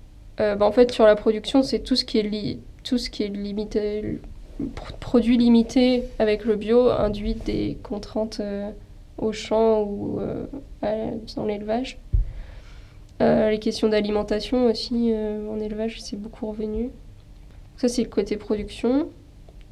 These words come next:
Après, euh, dans l'organisation de la fil-, des filières, c'est que, bah, y a pas de structure référente en général, ou alors les structures référentes se sentent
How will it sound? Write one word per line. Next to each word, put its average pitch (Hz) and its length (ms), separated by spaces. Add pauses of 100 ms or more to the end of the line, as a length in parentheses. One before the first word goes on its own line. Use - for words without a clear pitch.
(240)
Après, 240 680
euh, 208 180
dans 208 140
l'organisation 208 680
de 220 60
la 202 100
fil-, - 400 (100)
des 202 120
filières, 233 520
c'est - 180
que, - 80
bah, 202 120
y 202 140
a 196 40
pas 202 120
de - 40
structure 226 400
référente 220 500
en 214 100
général, 214 440
ou 214 120
alors 208 220
les 214 100
structures - 420
référentes 220 480
se - 200
sentent 208 380